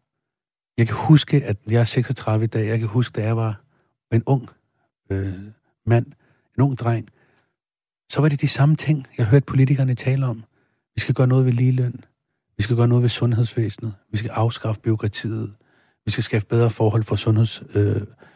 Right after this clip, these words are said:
øh, personalet. Men valg efter valg, valg efter valg, er det de samme partier skiftesvis, der står og siger de her ting. Og så får de magten, og så sker der bare ingenting. Jeg tror også, det er med til at skabe, øh, politikerlede.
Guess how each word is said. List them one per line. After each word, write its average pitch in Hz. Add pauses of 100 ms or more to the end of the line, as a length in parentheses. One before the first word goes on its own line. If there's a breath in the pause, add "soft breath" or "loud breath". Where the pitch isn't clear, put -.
(260 soft breath)
øh, 101 (160)
personalet. 107 (1000 soft breath)
Men 120
valg 151
efter 120
valg, 107 (520)
valg 135
efter 110
valg, 95 (720)
er 117
det 110
de 117
samme 127
partier 110
skiftesvis, -
der -
står 107
og 110
siger 110
de 107
her 101
ting. 107 (240)
Og -
så 127
får 120
de 120
magten, 110 (120)
og -
så 110
sker 113
der 104
bare 110 (140)
ingenting. 113 (680 soft breath)
Jeg 127
tror 131
også, 123
det 139
er 135
med 117
til 104
at 101
skabe, 101 (440)
øh, 95
politikerlede. 107